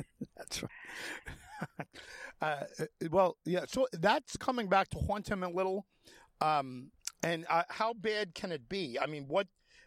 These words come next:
uh, you know, he was a sitting president, and he paid a porn star,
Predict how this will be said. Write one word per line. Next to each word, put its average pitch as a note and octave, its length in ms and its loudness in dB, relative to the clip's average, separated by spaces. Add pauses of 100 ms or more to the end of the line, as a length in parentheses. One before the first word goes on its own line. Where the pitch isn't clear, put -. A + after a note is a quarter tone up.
(140)
uh, D3 220 2
you E3 120 -4
know, D#3+ 100 0
he E3+ 140 -4
was D#3 160 -4
a - 20 -6
sitting A3 380 -4
president, C3+ 520 -2 (560)
and C#3 80 -2
he C#3+ 100 -6
paid G#3 520 -2
a D3+ 220 -2
porn G#3 360 -4
star, A2 440 -2